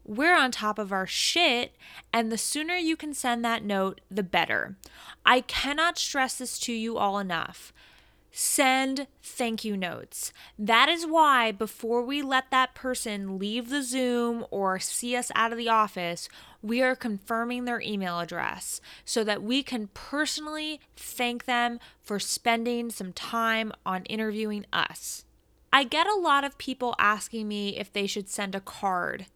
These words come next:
to this person. Now, I have to admit, this was very pre-pandemic. You can send a handwritten card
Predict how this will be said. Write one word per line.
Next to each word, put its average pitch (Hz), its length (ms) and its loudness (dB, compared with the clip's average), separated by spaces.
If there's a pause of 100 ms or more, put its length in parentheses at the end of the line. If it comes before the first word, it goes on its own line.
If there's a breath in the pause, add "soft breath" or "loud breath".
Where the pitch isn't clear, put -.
(100)
to 208 140 -2
this 180 220 -6
person. - 580 -8 (320 loud breath)
Now, 226 360 6 (120)
I 226 180 6
have 220 280 0
to 269 140 -2
admit, 214 400 -2
this 208 180 -6
was 202 160 -4
very 196 320 0
pre-pandemic. 185 1120 -6 (220)
You 262 320 2
can 440 340 0
send 302 320 2
a 254 40 -2
handwritten 208 600 -4
card - 500 -2